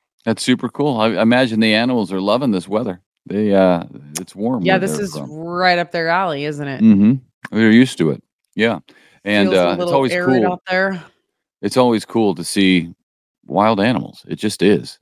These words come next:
Speaker 1: Just, you know, you've seen 'em on safaris in Africa. And, you
Speaker 2: Several.
Speaker 1: know,
Speaker 2: I know. It's wild.
Speaker 1: it's,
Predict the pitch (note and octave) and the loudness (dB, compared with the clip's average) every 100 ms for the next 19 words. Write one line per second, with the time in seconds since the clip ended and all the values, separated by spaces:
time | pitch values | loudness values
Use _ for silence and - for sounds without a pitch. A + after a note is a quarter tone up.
0 | _ - F#2 - _ _ _ - G2 E2 | _ -8 -6 -8 _ _ _ -4 -2 -2
1 | D2+ C3 - A#2 F2+ E2+ D#2 - _ _ | 0 -2 2 2 2 0 -2 -6 _ _
2 | - - F#2+ F2+ E2+ E2+ B2+ - - D#2+ | -6 -2 0 0 -2 -2 -4 -8 -16 -20
3 | _ _ _ _ _ _ - F2 E2+ E2+ | _ _ _ _ _ _ -2 2 4 2
4 | F3+ F#3 E3+ D#3 D#2 D2 D#3+ D#3+ E3 D3+ | 0 -2 0 0 0 -2 -6 -2 -2 -2
5 | C#3 C3+ - D3 C#3+ C3+ B2+ B2 _ _ | -6 -10 -4 0 0 -2 -6 -12 _ _
6 | _ _ _ G2+ G#2 - | _ _ _ -2 -2 -4